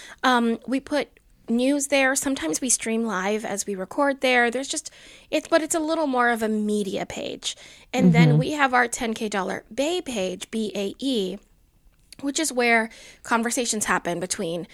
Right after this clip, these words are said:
Speaker 1: us and you guys, or you guys and you guys, and <laughs> people post their travel photos. Um,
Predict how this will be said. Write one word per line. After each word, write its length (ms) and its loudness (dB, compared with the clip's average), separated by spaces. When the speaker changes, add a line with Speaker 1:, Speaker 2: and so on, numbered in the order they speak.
Speaker 1:
us 420 2
and 140 -8
you 140 -2
guys, 360 2
or 160 -2
you 160 -8
guys 280 -4
and 200 -4
you 120 -8
guys, 380 0
and 300 -4
<laughs> 440 -4
people 360 -6
post 260 -4
their 120 -8
travel 580 6
photos. 720 4
Um, 220 2